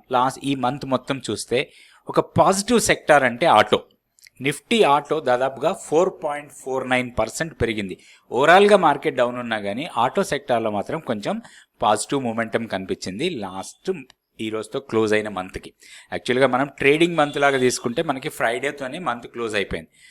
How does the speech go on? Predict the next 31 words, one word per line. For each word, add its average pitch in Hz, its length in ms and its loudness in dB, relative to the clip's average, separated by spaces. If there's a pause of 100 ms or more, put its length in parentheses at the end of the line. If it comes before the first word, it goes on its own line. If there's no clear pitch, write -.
(240)
So 180 60 -6
క్లోజింగ్ 185 580 2
అయిన 165 260 -2
తర్వాత 139 500 -2
చూస్తే 120 260 -6
డేటా 107 480 -6 (460)
మారుతి 165 480 0
టాప్లో 139 440 0
ఉంది, 131 220 -4
దాదాపుగా 135 500 0
వన్ 135 240 0
మంత్లో 143 320 -2
ఎయిటీన్ 120 420 -4
పర్సెంట్ 143 340 -8
పెరిగింది. 101 500 -4 (320)
తర్వాత 123 220 -2
హీరో 143 280 0
మోటార్ 139 300 -2
కార్ప్ 113 300 -4 (180)
సెవెంటీన్ 151 500 0
పర్సెంట్ 131 320 -6
పెరిగింది, 95 500 -6 (440)
టీవీఎస్ 170 420 2
మోటార్ 127 260 -2
సిక్స్టీన్ 147 520 -6
పర్సెంట్, 113 400 -6 (140)
ఐషర్ 123 320 2
మోటార్, 117 400 -4
బజాజ్ 101 460 2
ఆటో, 104 380 0 (720)
ఆ, 95 260 -2